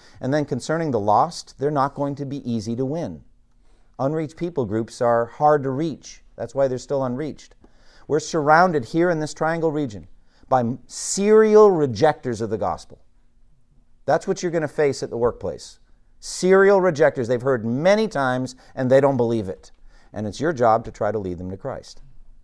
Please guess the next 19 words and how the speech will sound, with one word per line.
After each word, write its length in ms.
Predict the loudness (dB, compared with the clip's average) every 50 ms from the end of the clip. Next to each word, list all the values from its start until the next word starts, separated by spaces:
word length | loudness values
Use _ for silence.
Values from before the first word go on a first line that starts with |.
| _ _ _ -20 -20 -20 -20 _ _ _ _
So 140 | _ -10 -8
you 100 | -8 -4
could 220 | 0 4 6 8
argue 320 | 8 8 8 6 4 0 -2
it's 120 | -2 -2
somewhat 280 | -4 -6 -4 -4 -6 -6
harder 400 | 2 6 6 8 8 6 2 -2
here 600 | -4 -4 -4 0 2 2 2 2 0 -2 -6 -10 -10
in 100 | -8 -6
many 200 | -4 -4 -6 -4
cases 400 | -2 -2 -2 -2 -2 -6 -8 -6
than 100 | -6 -4
it 60 | -4
would, 160 | -4 -4 -4
but 60 | -4
we're 100 | -4 -4
not 100 | -4 -6
gonna 140 | -6 -6 -4
get 240 | -2 -2 -2 -2 -4